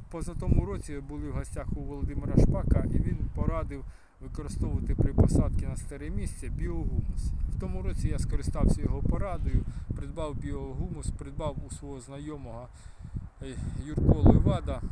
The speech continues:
Е, телефон буде в описі під відео, можете до нього звертатися.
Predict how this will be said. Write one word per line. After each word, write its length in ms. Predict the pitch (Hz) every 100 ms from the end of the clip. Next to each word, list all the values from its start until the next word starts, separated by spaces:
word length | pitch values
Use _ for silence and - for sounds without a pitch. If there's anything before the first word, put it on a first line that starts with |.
| - - -
Е, 240 | - - -
телефон 460 | - - - -
буде 260 | - - 139
в 140 | 139
описі 420 | 170 - 156 - 139 -
під 180 | 143
відео, 400 | 165 190 147 139 131 135
можете 380 | 139 - 139
до 100 | 135
нього 260 | 135 135 127
звертатися. 720 | 127 135 - 165 - - 127